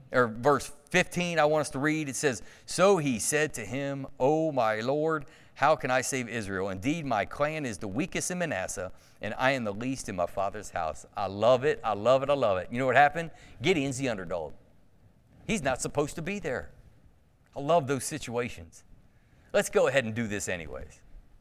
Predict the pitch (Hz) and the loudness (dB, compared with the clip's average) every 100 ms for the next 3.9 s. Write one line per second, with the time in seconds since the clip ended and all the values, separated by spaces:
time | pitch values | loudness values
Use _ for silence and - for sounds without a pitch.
0 | _ _ _ _ _ - - - - - | _ _ _ _ _ -20 -20 -16 -16 -16
1 | - _ _ _ _ _ 117 131 107 87 | -20 _ _ _ _ _ 6 8 8 6
2 | 98 123 208 175 170 156 160 143 - 143 | 0 4 6 8 6 6 2 2 4 4
3 | - 139 131 - - - 123 85 | 2 -6 -10 -14 -14 -6 -4 -4